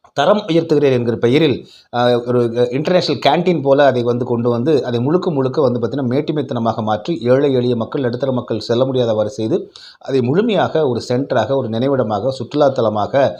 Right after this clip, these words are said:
ஒரு ஆடம்பரமான மாளிகை போல மாற்றி, அதற்கும் வந்து சிறப்பு தரிசனத்துக்கெல்லாம் டோக்கன் கொடுத்து,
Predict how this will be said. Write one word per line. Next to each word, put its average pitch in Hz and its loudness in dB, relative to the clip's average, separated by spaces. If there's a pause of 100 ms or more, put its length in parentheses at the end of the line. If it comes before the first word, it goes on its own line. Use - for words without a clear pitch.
(260)
ஒரு 120 -2
ஆடம்பரமான 135 0
மாளிகை 123 -2
போல 110 0
மாற்றி, 117 -2 (220)
அதற்கும் 160 -2
வந்து 139 0
சிறப்பு 160 0
தரிசனத்துக்கெல்லாம் 127 -2
டோக்கன் 131 0
கொடுத்து, 113 -4